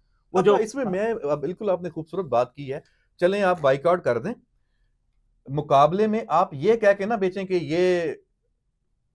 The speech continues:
Speaker 2: اسرائیل کی ہے اور یہ اسلام کی،
Speaker 1: جی، جی،
Speaker 2: مسلمانوں کی
Speaker 1: ہاں، ہاں۔
Speaker 2: کمپنی ہے۔ آپ معیار کی بات کریں، آپ
Speaker 1: معیار۔
Speaker 2: کہیں کہ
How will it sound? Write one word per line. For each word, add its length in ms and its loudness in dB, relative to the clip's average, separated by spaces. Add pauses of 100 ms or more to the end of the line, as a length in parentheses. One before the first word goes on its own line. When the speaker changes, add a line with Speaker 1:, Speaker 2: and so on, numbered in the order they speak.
(200)
Speaker 2:
اسرائیل 520 2
کی 220 -6
ہے 100 2
اور 140 2
یہ 220 0
اسلام 440 -4
کی، 120 -12
Speaker 1:
جی، 40 -8
جی، 60 -2
Speaker 2:
مسلمانوں 420 -2
کی 80 -2
Speaker 1:
ہاں، 80 0
ہاں۔ 80 -2
Speaker 2:
کمپنی 300 -8
ہے۔ 60 -10 (220)
آپ 120 0
معیار 440 6
کی 160 -2
بات 280 2
کریں، 200 -12
آپ 80 0
Speaker 1:
معیار۔ 200 6
Speaker 2:
کہیں 140 2 (380)
کہ 240 6